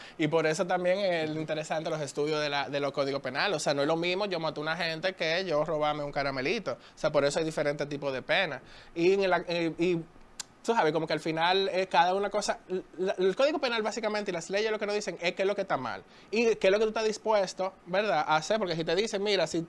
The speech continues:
tú la galletica que yo guardo en esa cosa, te la comes, te va a ir de castigo dos días", tú lo negocias, dices, "Ah, dale, me lo voy a comer y me voy a ir de castigo dos días".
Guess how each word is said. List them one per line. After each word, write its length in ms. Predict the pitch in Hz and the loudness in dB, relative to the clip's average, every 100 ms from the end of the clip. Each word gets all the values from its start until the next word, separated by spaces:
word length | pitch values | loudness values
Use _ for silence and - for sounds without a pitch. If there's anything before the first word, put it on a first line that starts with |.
| - | -4
tú 280 | 240 294 294 | 0 2 2
la 120 | 247 | 2
galletica 500 | 226 208 196 240 226 | 2 0 0 -4 -4
que 120 | 214 190 | -4 0
yo 120 | 196 | 2
guardo 300 | 202 196 190 | 2 2 -2
en 80 | 185 | -4
esa 260 | 180 175 | -4 -6
cosa, 400 | 165 160 160 147 - - - | -4 -4 -2 -4 -6 -18 -6
te 80 | - | 0
la 160 | 170 156 | 2 4
comes, 320 | 208 240 220 | 4 2 0
te 80 | 185 | 0
va 80 | 180 | 2
a 40 | |
ir 40 | 196 | 0
de 60 | |
castigo 340 | 185 170 175 170 | 0 -4 -2 0
dos 120 | 143 | 0
días", 240 | 131 127 - | -2 -6 -6
tú 140 | - 165 | -2 2
lo 100 | 175 | 2
negocias, 460 | 151 143 208 202 | 2 2 0 0
dices, 100 | 175 | -2
"Ah, 160 | 196 220 | 0 2
dale, 220 | 202 170 | 2 0
me 120 | 160 | -2
lo 80 | 160 | 0
voy 100 | 175 | 0
a 20 | |
comer 260 | 196 233 240 | 0 -2 -2
y 20 | |
me 80 | 240 | 0
voy 120 | 247 | 2
a 40 | 269 | 2
ir 60 | |
de 80 | 247 | 2
castigo 300 | 214 202 180 | -2 -2 -2
dos 140 | 151 131 | -2 -2
días". 240 | 113 110 | -4 -6